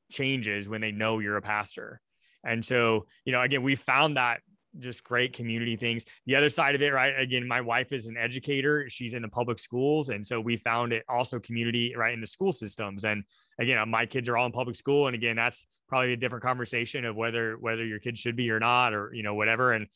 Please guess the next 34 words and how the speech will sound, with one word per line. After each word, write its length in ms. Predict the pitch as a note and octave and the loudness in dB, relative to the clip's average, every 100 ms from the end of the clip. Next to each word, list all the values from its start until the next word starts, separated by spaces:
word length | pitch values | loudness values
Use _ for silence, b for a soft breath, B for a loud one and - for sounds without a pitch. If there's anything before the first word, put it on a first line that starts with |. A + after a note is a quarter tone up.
| b b | b b
and 120 | B3 | 0
just 140 | A#3+ E3 | 0 0
to 80 | C#3+ | 0
say 220 | D3 C#3 | 2 4
that 160 | B2+ | 2
my 140 | A#2+ B2 | 2 -2
position 400 | A2 A#2+ A2+ A2+ | -2 -6 -4 -6
is 160 | A2 | -4
you 160 | G#2 B2 | -2 -2
need 120 | B2 | 0
to 100 | A2 | 0
do 200 | G#2+ A2 | 0 0
what 240 | G#2+ G#2 G#2 | 2 0 0
God 220 | G#2+ G2+ | 0 0
leads 200 | G#2+ G2+ | -6 -6
you 140 | G#2+ | -8
to 140 | G2 G#2 | -6 -6
do 140 | G#2 | -4
with 120 | F#2+ | -4
your 140 | G2 G2 | -4 -4
family, 400 | G#2 A2 C3+ D3 | -2 -2 -2 -2
but 200 | G2 - _ _ _ | -2 -4 _ _ _
God's 220 | A#2+ A2+ A2+ | 0 2 2
led 160 | A2+ | 2
our 180 | G#2+ A#2 | 4 2
family 380 | B2+ B2 B2+ C#3 | 0 -4 -4 -4
to 120 | A#2+ | -4
be 160 | A2 A2 | -2 -2
in 60 | |
public 260 | G#2+ A2 G#2+ | 0 -2 -2
school. 320 | - A2+ - | -2 -2 -2
And 100 | A#2+ | -2
so 140 | A#2 G#2 | -2 0
that's, 340 | G#2+ - | 0 -2